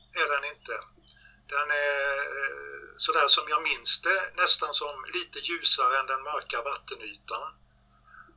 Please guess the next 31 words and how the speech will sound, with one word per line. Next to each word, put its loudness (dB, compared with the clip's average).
Och -10
man 6
ser 4
den 0
ju -4
fantastiskt, 6
alltså -2
siluetten, 2
det -6
sy-, -2
syns 2
ju -8
oerhört -6
tydligt, -8
va. -10
Men -6
sen 4
är 2
det -8
ju -2
i -10
bildförstärkare, -2
för -6
det -6
är -8
ju -4
fortfarande -8
mörkt. -8
Så 6
att, -10
eh, -4